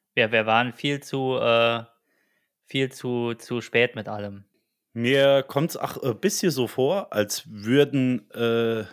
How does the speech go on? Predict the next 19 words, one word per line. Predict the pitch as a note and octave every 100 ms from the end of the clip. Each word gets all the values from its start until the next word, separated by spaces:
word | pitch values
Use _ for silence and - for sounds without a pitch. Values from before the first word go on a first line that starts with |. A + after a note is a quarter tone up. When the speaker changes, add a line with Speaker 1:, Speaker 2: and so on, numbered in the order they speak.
| -
Speaker 2:
sich | - - A#2+ G#2+
Firmen | - C3+ D#3 F3+ G3 F#3 _ _
oder, | G#2 G2 F#2+ F#2
äh, | F#2+ F#2+ F#2+ E2+
wer | F2+ A2 B2
auch | G#2+
immer | - D3+ D3 D3 E2+
jetzt | G#2+ A2
im | A#2+
Moment | G#2+ G2+ C3 -
grad | A2+ B2+
so | -
ein | D#3+
bisschen, | D#3+ - D#3+ D#3 D3+ D#3
äh, | C#3 B2+
die | C3
Hosentasche | C3 A#3 - F#2+ F#2 F2
voll | - F2+
machen. | F2 E2 F2